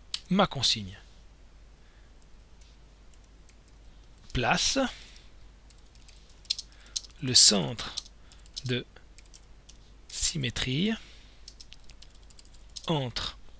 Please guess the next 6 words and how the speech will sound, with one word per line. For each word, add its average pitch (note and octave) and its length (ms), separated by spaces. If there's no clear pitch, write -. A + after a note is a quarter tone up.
A, B2 260
B, B2 100
C, - 500
D C3+ 300
et C3 200
A C3 240